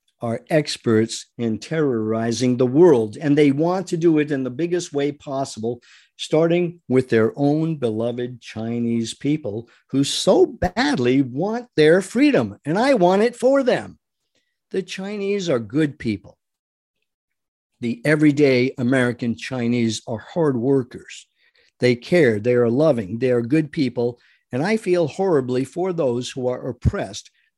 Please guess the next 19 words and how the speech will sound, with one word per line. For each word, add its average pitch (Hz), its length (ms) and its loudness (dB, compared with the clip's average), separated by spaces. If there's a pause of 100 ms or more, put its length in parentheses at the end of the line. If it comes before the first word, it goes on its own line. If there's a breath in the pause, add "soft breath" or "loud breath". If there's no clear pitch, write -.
by 120 220 -2
their 123 480 0 (640)
government 151 640 -2 (800)
that 120 340 -12 (180)
seeks - 420 -6
to 131 140 -4
destroy 110 440 -8
them. 95 240 -20 (1900)
Yeah, 240 180 2
there's 233 160 2
more 233 220 4
corruption. 135 640 0
Senior 214 420 0
advisor 156 680 2
Anita 151 340 0
Dunn, 127 500 -4
Biden's 135 420 -2
top 220 360 -2
advisor, 196 760 2